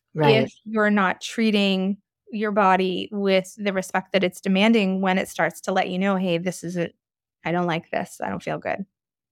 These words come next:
Speaker 1: And I love the way that you phrased that, treating your body with the respect that it's demanding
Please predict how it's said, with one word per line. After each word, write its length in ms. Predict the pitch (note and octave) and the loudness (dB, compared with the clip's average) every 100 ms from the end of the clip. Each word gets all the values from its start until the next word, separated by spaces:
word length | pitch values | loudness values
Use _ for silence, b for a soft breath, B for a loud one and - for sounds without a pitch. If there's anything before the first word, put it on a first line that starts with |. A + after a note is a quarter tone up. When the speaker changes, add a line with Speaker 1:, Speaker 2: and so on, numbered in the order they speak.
| _ | _
Speaker 1:
And 100 | G#3 | 2
I 80 | G3+ | 4
love 160 | G3 G3+ | 4 2
the 80 | B3+ | 2
way 100 | A#3+ | 2
that 140 | A3+ | 2
you 80 | G3 | -2
phrased 460 | - F3 F#3 F#3 | -2 0 2 0
that, 300 | C#3 A#2+ A2+ _ _ _ _ _ _ - | -2 -2 -2 _ _ _ _ _ _ -16
treating 400 | - G#3 G3+ G3 | 0 2 4 2
your 320 | F#3 E3+ D#3+ _ _ | 2 0 -4 _ _
body 380 | F3 D#3 C#3 C3+ | 0 2 0 -4
with 160 | D3 E3 | -8 -8
the 120 | D3 | -8
respect 640 | C3 D#3 - - E3 D#3+ - | -4 -6 -6 -2 -2 -2 -4
that 100 | C#3+ | -4
it's 160 | - | -4
demanding 800 | - D3 C3+ C#3 B2+ A2+ C#3+ F3 | -4 -2 -2 0 0 -2 -2 -4